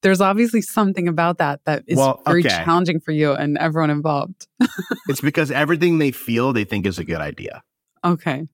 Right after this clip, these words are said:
Speaker 2: And that's, like, again, this internal world, the spiritual world, everything becomes about feeling, whether it's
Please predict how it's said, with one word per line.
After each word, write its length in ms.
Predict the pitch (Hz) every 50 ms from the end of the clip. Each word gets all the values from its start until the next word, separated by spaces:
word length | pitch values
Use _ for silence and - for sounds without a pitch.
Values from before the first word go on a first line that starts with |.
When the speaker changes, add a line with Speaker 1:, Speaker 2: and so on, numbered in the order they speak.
| _
Speaker 2:
And 160 | - 117 120 113
that's, 220 | 110 110 - -
like, 180 | 113 98 - - _ _ _ _ _ -
again, 540 | 113 110 117 - 123 104 92 85 85 82 78
this 200 | 98 95 - -
internal 540 | 92 92 - - 135 139 143 127 131 123 95
world, 320 | 107 110 98 92 90 80
the 80 | 95 -
spiritual 480 | - - 135 127 120 113 - 104 90
world, 260 | 90 101 92 - - - _ _ _ _ _ _ -
everything 420 | 113 120 139 151 156 147 135 120
becomes 360 | 117 113 - 120 107 104 98 98
about 200 | 98 95 85 -
feeling, 340 | - 87 73 64 64 53 - _ _ _
whether 480 | _ 98 101 113 107 104 107 104 104 101
it's 360 | 95 87 - - - - -